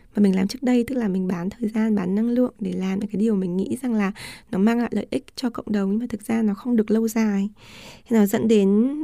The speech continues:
rất nhiều cái hành trình về sau này mình tìm lại bản thân, mình thử tìm hiểu xem là,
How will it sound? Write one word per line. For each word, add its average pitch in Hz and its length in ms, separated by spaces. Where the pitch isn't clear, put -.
rất 285 140
nhiều 294 200
cái 214 140
hành 220 220
trình 196 300
về 196 120
sau 226 200
này 208 260
mình 180 260
tìm 202 180
lại 190 160
bản 170 180
thân, 226 300
mình 190 260
thử 190 260
tìm 175 120
hiểu 202 200
xem 220 180
là, 208 180